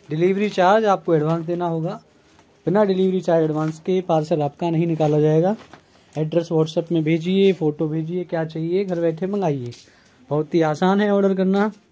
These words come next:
जुड़े रहिए मोदी music के साथ, लेते रहिए daily के अपडेट्स।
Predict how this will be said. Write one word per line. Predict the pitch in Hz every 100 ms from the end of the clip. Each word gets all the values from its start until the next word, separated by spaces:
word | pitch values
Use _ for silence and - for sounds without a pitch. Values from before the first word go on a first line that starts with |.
| _ - - _ -
जुड़े | 185 214
रहिए | 214 214
मोदी | 208 196 196
music | 190 185
के | 190
साथ, | 185 175 170 _ _ - - _ _ _ -
लेते | 165 180
रहिए | 202 202 208
daily | 180 175
के | 180
अपडेट्स। | 165 160 196 214 - - -